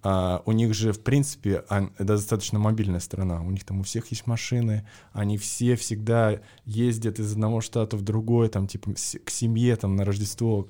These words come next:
в другой штат ездят, учиться в, в третий, работать в четвертый штат, да? А вот у нас, ну, как бы не принято, мы все время в одном большом городе тусуемся, да?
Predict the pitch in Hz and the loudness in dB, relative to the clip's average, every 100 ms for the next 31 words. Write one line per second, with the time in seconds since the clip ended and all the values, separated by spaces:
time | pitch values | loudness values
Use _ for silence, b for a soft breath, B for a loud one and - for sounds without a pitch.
0 | - 95 107 107 131 131 131 120 120 117 | -10 -6 -2 2 2 2 0 0 2 2
1 | 110 107 B B - 110 - 120 - 104 | 0 -4 B B -6 -4 0 -2 0 -2
2 | 98 98 - 101 - - 107 127 131 - | 0 -4 -10 -14 -14 -6 2 2 2 2
3 | 120 110 101 107 113 101 - - - 127 | 2 4 2 0 -2 -4 -8 -12 0 2
4 | 135 139 - - 117 110 _ - 101 123 | 2 -2 -4 0 0 0 _ -4 0 0
5 | 143 B B 98 110 110 117 147 202 - | -2 B B 0 0 0 0 0 -2 -6
6 | - - 104 107 143 101 95 98 113 117 | -16 -6 -4 0 0 0 -2 0 0 0
7 | 143 95 90 101 104 123 117 123 113 101 | -2 0 -2 -2 -2 -4 -2 0 0 0
8 | 98 107 98 92 107 95 98 87 87 92 | -2 -2 -2 -4 -6 -2 -2 -2 -8 -10
9 | b b b - 104 143 175 170 92 87 | b b b -14 -4 -2 -2 -4 -4 -4
10 | 107 | -4